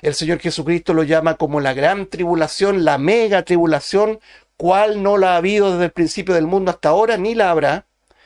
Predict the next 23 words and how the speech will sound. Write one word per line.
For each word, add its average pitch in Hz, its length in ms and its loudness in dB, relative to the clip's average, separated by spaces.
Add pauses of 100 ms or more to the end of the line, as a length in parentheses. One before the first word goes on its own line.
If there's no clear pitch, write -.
(360)
Un 160 160 -8
tiempo 170 340 -2
terrible, 165 440 -2
un 151 140 -2
tiempo 143 300 -6
de 117 100 -8
juicio. - 420 -12 (960)
Ya 147 160 2
vamos 175 240 0
a 175 60 0
estudiar 165 280 0
un 175 120 -4
poco 175 260 -2
en 170 80 -2
detalle. 170 560 -4 (640)
Eh, 131 300 -4
los 131 360 -6
sellos, 175 720 0 (280)
las, 147 480 -2
eh, 131 420 -2
trompetas, 165 920 -2 (180)
las 143 260 -4 (100)
copas, 180 560 0